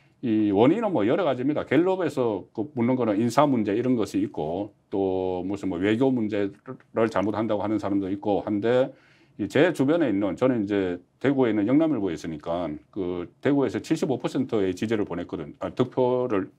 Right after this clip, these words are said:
보-, 했거든요. 근데 지금은 갤럽 기준으로 한 지지율 한 사십 퍼센트, 사십오 퍼센트 나와요. 그래서 그 이유가 제가 듣는 거는 왜 당초에 대통령이 될 때 약속을 했던 이 공정과 정의 그리고 반칙과 특권을 없애는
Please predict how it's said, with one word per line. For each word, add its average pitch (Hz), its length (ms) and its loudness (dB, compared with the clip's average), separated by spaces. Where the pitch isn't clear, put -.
보-, 104 160 0
했거든요. 82 540 -2
근데 131 160 0
지금은 156 480 2
갤럽 156 260 0
기준으로 113 580 -2
한 120 140 -4
지지율 135 340 2
한 101 100 -2
사십 - 260 -6
퍼센트, 101 300 -8
사십오 113 340 -6
퍼센트 127 300 -4
나와요. 78 420 -8
그래서 110 200 -2
그 147 300 2
이유가 113 480 0
제가 151 320 -2
듣는 113 260 0
거는 104 580 0
왜 165 400 4
당초에 120 480 2
대통령이 135 680 0
될 110 180 -2
때 139 120 4
약속을 117 360 2
했던 87 440 0
이 87 580 -2
공정과 120 420 2
정의 104 460 2
그리고 104 420 4
반칙과 104 380 0
특권을 131 360 2
없애는 87 460 -2